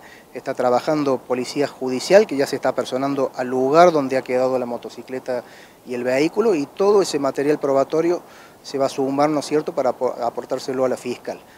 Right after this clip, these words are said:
como así también el relevamiento de cámaras y otros testimonios que hacen a la identificación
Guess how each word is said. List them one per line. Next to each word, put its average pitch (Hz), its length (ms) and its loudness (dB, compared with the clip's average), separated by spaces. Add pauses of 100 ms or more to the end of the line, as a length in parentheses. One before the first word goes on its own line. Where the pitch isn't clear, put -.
(220)
como 123 180 -4
así 120 160 -4
también 147 320 0
el 165 100 -2
relevamiento 135 600 -4
de 131 100 -6
cámaras 208 560 2
y 147 60 -2
otros 139 260 -2 (240)
testimonios 185 640 0 (520)
que 147 160 4
hacen 185 420 6
a 143 80 2
la 135 80 2
identificación 135 960 2